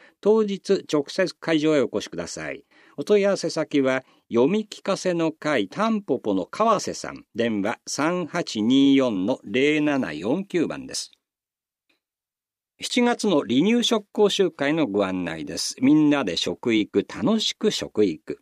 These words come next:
対象は区内在住で、令和三年十一月から令和四年三月生まれの乳児第一子を優先します。えー、こちらの保護者、保育は行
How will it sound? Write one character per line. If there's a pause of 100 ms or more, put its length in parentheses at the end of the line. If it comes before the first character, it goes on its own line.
対
象
は
区
内
在
住
で、
令
和
三
年
十
一
月
か
ら
令
和
四
年
三
月
生
ま
れ
の (500)
乳
児
第
一
子
を
優
先
し
ま
す。 (600)
え
ー、
こ
ち
ら
の
保
護
者、
保
育
は
行